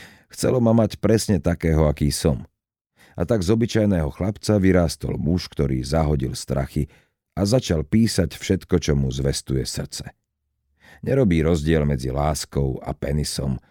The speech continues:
lebo pochopil, že všetko pochádza od otca a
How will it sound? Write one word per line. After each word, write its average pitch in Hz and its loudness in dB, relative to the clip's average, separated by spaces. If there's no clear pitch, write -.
lebo 90 4
pochopil, 104 0
že 85 2
všetko - -2
pochádza 67 -4
od 78 0
otca - -4
a 87 -2